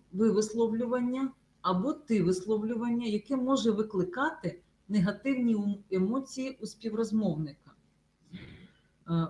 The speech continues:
у я висловлювання, щоб сприяти ефективному вирішенню проблеми. Серед таких ти і ви висловлювань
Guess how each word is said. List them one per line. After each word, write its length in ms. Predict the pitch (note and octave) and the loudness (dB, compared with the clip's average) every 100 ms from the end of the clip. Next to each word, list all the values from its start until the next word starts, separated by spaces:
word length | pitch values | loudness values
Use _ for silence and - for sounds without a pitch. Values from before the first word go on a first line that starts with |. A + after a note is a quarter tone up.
| - | 0
у 260 | D4 E4+ - - | 0 0 -2 -10
я 280 | G#3 A3 A3+ | -2 2 2
висловлювання, 920 | F3 E3+ F3+ E3+ D3+ D#3 D3+ D#3 D3+ - | 2 0 -2 -4 -4 -8 -10 -12 -12 -14
щоб 320 | - - A#3 | -8 -4 -4
сприяти 720 | - - F#3+ F3+ C4+ C4+ D#4 - | -6 -2 2 4 2 0 -4 -4
ефективному 840 | C4 C4+ - C#4 C4 B3+ B3+ C4 | -8 -8 -4 -2 0 0 0 -2
вирішенню 640 | A3+ A#3+ A#3 - A#3 A3+ A3+ | 0 0 0 -2 0 2 2
проблеми. 640 | A3 A3 F3+ D3+ C#3 - - _ _ _ _ _ _ _ _ _ _ - | 0 0 2 0 -2 -14 -20 _ _ _ _ _ _ _ _ _ _ -8
Серед 380 | C4 C#4 C#4 | 0 2 2
таких 480 | C#4 C4+ D4+ D4+ - - | -2 -4 -2 -2 -4 -2
ти 80 | B3+ | 0
і 280 | G#3+ - G3+ | 2 2 4
ви 140 | G#3+ | 4
висловлювань 880 | F#3+ G3 C4+ D4+ C4+ A3 F3 E3 | 2 0 0 0 0 0 0 0